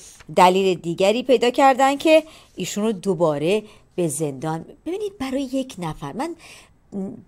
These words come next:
چندی پیش براتون این رو گفتم که یه بسیجی اسمش هست روح الله، اسمش بود روح الله اجمیان، به خاطر این بسیجی چند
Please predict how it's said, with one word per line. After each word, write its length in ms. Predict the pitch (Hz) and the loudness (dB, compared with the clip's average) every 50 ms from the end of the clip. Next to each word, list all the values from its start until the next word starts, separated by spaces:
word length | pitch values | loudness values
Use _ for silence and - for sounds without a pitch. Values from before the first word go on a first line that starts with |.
| _ _ _ _ - | _ _ _ _ -10
چندی 300 | - 208 202 196 185 180 | -6 -4 -4 -4 -4 -8
پیش 220 | 165 254 254 254 | -10 -10 -10 -6
براتون 380 | - 208 196 202 202 - 254 233 | -4 -2 -2 -2 -4 -6 -12 -12
این 180 | - - 226 | -10 -10 -8
رو 80 | 226 226 | -8 -8
گفتم 500 | 226 - 226 208 - - 175 151 135 143 _ | -6 -6 -8 -8 -8 -12 -12 -12 -14 -16 _
که 200 | - 156 - - _ _ _ _ _ _ _ _ _ _ _ _ _ _ _ _ - | -16 -16 -16 -16 _ _ _ _ _ _ _ _ _ _ _ _ _ _ _ _ -10
یه 220 | 208 262 349 381 381 - - | -4 -2 -2 -2 -2 -4 -4
بسیجی 960 | 202 185 165 - - - 175 151 139 - - - 220 226 208 175 151 147 - - - - - - - - - _ - | -2 -2 -2 -6 -8 -10 -10 -12 -12 -14 -12 -10 -8 -6 -6 -6 -8 -10 -12 -14 -18 -20 -20 -20 -20 -20 -18 _ -4
اسمش 360 | 381 381 - - 294 339 - - | -4 -4 -4 -4 -8 -8 -6 -4
هست 300 | 294 277 294 294 - - _ _ _ _ - | -4 -4 -4 -4 -8 -16 _ _ _ _ -10
روح 320 | 196 190 196 208 185 156 196 | -8 -4 -4 -4 -2 -2 -2
الله، 420 | 190 175 170 175 190 202 214 208 - | -2 0 0 0 0 0 0 -2 -4
اسمش 300 | - 226 220 - 233 - | -6 -6 -6 -6 -8 -8
بود 340 | - 214 226 220 185 170 - - _ _ _ _ _ - | -6 -4 -2 -2 -2 -4 -8 -18 _ _ _ _ _ -14
روح 280 | 156 208 254 254 254 | -8 -6 -6 -2 0
الله 260 | 247 233 247 277 339 - - | 0 2 2 0 -2 0 0
اجمیان، 560 | 302 285 175 - - 185 185 170 156 143 - - _ _ _ _ _ _ _ _ _ _ _ _ _ _ _ _ _ _ _ _ _ _ _ - _ _ _ _ - | 0 0 0 -4 -8 -12 -12 -12 -12 -14 -14 -18 _ _ _ _ _ _ _ _ _ _ _ _ _ _ _ _ _ _ _ _ _ _ _ -20 _ _ _ _ -4
به 120 | - 330 | -4 -4
خاطر 400 | 311 - - 330 320 311 - 370 | -4 -4 -4 -6 -6 -6 -4 -4
این 360 | 381 403 - - 349 359 359 - | -4 -4 -4 -4 -8 -8 -8 -4
بسیجی 1000 | - 247 214 208 - - 214 185 160 147 160 190 240 254 233 190 165 156 151 170 - - _ _ _ _ _ _ _ - _ _ _ _ _ _ _ _ _ _ _ _ _ _ _ _ _ _ _ _ _ _ _ _ - - _ - - | -4 -4 -4 -4 -6 -8 -8 -8 -8 -8 -8 -6 -4 -4 -4 -4 -6 -8 -10 -14 -18 -20 _ _ _ _ _ _ _ -20 _ _ _ _ _ _ _ _ _ _ _ _ _ _ _ _ _ _ _ _ _ _ _ _ -20 -20 _ -20 -12
چند 400 | - - - - - 381 415 | -6 -4 -4 -2 0 0 0